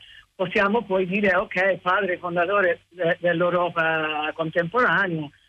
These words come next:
ma nel bene e nel male, ehm, perché come sappiamo, no,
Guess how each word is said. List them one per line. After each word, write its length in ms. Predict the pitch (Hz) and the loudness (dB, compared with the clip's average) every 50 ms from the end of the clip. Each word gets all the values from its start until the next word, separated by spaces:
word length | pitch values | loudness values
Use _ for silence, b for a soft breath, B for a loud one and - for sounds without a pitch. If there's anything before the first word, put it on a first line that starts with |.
| b b - | b b -6
ma 180 | 165 185 - - | -6 -4 -4 0
nel 340 | 185 185 190 190 190 190 190 | 0 2 4 4 2 2 2
bene 460 | 165 190 180 180 196 220 202 170 165 | 0 0 0 0 0 0 0 0 0
e 40 | 160 | 0
nel 200 | 170 160 147 151 | 0 -2 -2 -2
male, 680 | 151 170 180 180 170 160 151 147 143 143 143 143 139 - _ b b b b b b b b | 0 0 0 2 0 0 -2 -2 -4 -4 -6 -6 -8 -12 _ b b b b b b b b
ehm, 640 | 160 165 160 160 160 160 160 156 160 165 165 165 156 | -2 0 2 2 2 2 0 0 0 0 0 -2 -2
perché 1000 | - 196 190 180 170 - - - - 202 185 185 185 180 180 180 180 - - - - _ | 0 0 2 2 0 -4 -8 -6 -2 0 2 2 2 2 2 0 0 -4 -8 -18 -20 _
come 260 | - 202 202 208 202 - | -4 -2 0 0 0 2
sappiamo, 600 | 220 214 196 202 247 254 226 214 196 185 175 180 | 0 0 0 2 2 2 2 0 0 0 -2 0
no, 340 | 175 190 196 190 190 185 | 0 2 2 2 2 0